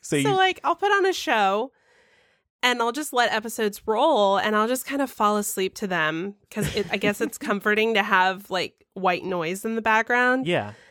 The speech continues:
Speaker 2: But then if it's something I'm actually interested in, I have to go back and rewatch the episodes that I slept <laughs> during.
Speaker 1: Yeah, that sounds like it sucks. That's me with podcasts.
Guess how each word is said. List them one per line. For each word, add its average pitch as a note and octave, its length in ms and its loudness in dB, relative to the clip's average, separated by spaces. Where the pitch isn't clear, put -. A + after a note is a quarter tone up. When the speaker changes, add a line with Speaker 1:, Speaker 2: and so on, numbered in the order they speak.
Speaker 2:
But C4 160 0
then E4+ 120 4
if F#4+ 160 2
it's F#4 140 -2
something C#4+ 280 0
I'm B3+ 120 2
actually A3+ 340 0
interested B3 500 -4
in, F3 320 -2
I G#3+ 120 4
have A#3+ 180 0
to C4 100 -4
go A#3+ 160 2
back A#3 300 2
and A3 120 2
rewatch B3 480 0
the - 120 0
episodes A3+ 520 -2
that G3 100 -2
I G3 80 -2
slept - 400 -2
<laughs> - 40 -2
during. - 160 -6
Speaker 1:
Yeah, G3+ 280 4
that F3 200 2
sounds D#3 260 0
like B2+ 120 0
it A#2+ 100 -4
sucks. - 640 -4
That's A3 220 0
me D4 140 -2
with A3+ 180 2
podcasts. C#3 840 0